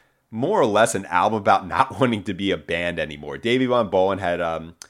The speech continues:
got an infection on a tumor, I believe, and he had a steel plate inserted in his head. Um, you know, like, a life-threatening illness, and that's when he started shaving his head and wearing a hat on stage. And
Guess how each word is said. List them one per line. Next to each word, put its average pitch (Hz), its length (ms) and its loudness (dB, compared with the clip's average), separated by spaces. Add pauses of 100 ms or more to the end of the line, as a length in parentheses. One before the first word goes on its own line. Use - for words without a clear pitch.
(240)
got 113 180 6
an 110 60 -4
infection 95 560 -2
on 101 120 0
a 78 60 -4
tumor, 92 500 -6
I 113 80 4
believe, 117 320 -4
and 98 100 -6
he 101 60 -4
had 98 100 0
a 85 40 -8
steel 107 340 -2
plate - 480 -8
inserted 85 560 -12
in 80 120 -12
his 82 180 -12
head. 76 380 -6 (500)
Um, 90 560 0
you 98 80 -4
know, 85 140 0
like, 85 160 -4
a - 20 0
life-threatening 92 1040 -2
illness, 87 480 -4
and 85 380 -8
that's 92 220 -2
when 92 80 -2
he 82 40 -6
started 87 260 -4
shaving 85 280 -4
his 82 140 -8
head 82 160 -4
and 82 100 -12
wearing 82 240 -10
a 71 40 -8
hat 85 260 -2
on 76 180 -8
stage. 78 500 -8
And 87 300 -6